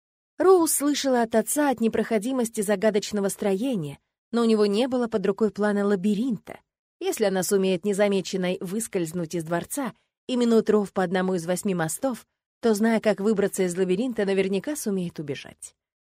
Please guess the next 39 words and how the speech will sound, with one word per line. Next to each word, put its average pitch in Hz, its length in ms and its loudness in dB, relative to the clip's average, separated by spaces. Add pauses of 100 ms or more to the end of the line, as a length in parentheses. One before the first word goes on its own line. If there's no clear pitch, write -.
(240)
Осталось 330 420 -2
только 302 280 -4
надеяться, 277 500 -2
что - 160 -4
мосты 202 360 -2
не 175 120 -2
охраняются, 208 720 -4 (400)
иначе 214 320 2
ей 190 160 2
придется 170 460 -2
пересечь 165 440 -4
ров 175 200 -2
вплавь. 247 400 -10 (520)
Спасибо 247 420 -6
дорогой 220 320 2
маме. 156 340 -8 (300)
Она 226 180 2
настояла, 214 500 -2
чтобы 185 300 -2
ее 170 160 -2
дети 170 280 -6
научились 220 540 -6
плавать. 82 320 -16 (880)
Думать 311 320 0
о 247 60 2
том, 294 240 0
что - 180 0
во 208 160 4
рве 233 240 -2
может 214 300 0
быть 220 240 0
не 208 120 0
только 180 300 -2
вода, 175 240 0
но 175 140 -4
и - 20 -4
содержимое 175 580 -2
ночных 170 380 -4
горшков, 208 480 -2